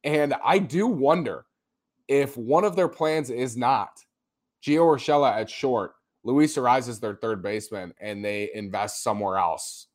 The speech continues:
I don't know where that could be, whether that's taking on money in a Wil Myers deal. Maybe we'll talk about that later this week or next if nothing transpires in between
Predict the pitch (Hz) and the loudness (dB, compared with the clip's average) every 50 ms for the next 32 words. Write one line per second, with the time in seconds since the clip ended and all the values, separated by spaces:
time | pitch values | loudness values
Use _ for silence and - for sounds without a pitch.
0 | _ _ _ _ _ _ 95 104 113 117 117 110 101 101 107 113 113 113 107 - | _ _ _ _ _ _ -2 -2 -2 0 0 0 0 0 0 0 0 -2 -4 -4
1 | - 113 90 85 - 101 107 120 135 127 117 113 110 107 101 104 - - - 110 | -6 -6 -6 -4 -6 -4 -2 0 0 0 0 0 -2 -2 -4 -6 -10 -8 -8 -8
2 | 101 - 110 104 101 101 98 95 98 101 104 110 110 107 101 95 92 98 104 101 | -8 -8 -10 -10 -8 -8 -8 -6 -6 -6 -6 -4 -6 -6 -6 -4 -4 -2 -2 -2
3 | 92 95 92 98 107 120 131 135 123 - 135 139 139 135 127 107 104 120 107 110 | -2 -2 -2 0 2 2 2 0 0 2 2 4 4 4 0 -2 -2 -2 -2 -2
4 | 104 - 104 101 95 - 95 101 98 - - 92 95 76 90 98 95 95 90 90 | -4 -4 -6 -8 -6 -6 -8 -8 -8 -6 -6 -8 -6 -6 -6 -6 -6 -6 -6 -8
5 | - - - 92 87 - 90 82 82 87 104 117 - - - 101 - 104 98 - | -10 -8 -8 -10 -8 -6 -8 -4 0 0 0 0 -2 -4 -6 -4 -2 -2 -4 -2
6 | - 98 95 90 _ _ _ _ _ _ - - 107 101 90 - - 90 92 101 | -4 -8 -8 -8 _ _ _ _ _ _ -2 0 0 0 0 0 0 2 4 4
7 | 110 117 120 127 120 120 120 - 131 131 127 123 | 4 2 2 0 -2 -2 -2 0 0 0 0 0